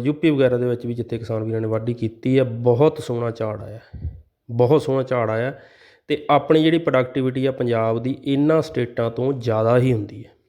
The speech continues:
ਕਿਉਂਕਿ ਪ੍ਰੋਡਕਟੀਵਿਟੀ ਦੇ ਵਿੱਚ, ਪ੍ਰੋਡਕਟੀਵਿਟੀ ਹੁੰਦੀ ਕਿ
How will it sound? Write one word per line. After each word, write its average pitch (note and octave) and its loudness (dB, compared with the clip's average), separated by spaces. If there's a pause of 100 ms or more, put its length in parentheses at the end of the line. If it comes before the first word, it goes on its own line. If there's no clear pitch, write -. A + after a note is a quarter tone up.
(540)
ਕਿਉਂਕਿ C#3 4
ਪ੍ਰੋਡਕਟੀਵਿਟੀ D3 2
ਦੇ C3 2
ਵਿੱਚ, A#2 0
ਪ੍ਰੋਡਕਟੀਵਿਟੀ C3+ 0
ਹੁੰਦੀ C3+ -2
ਕਿ - -4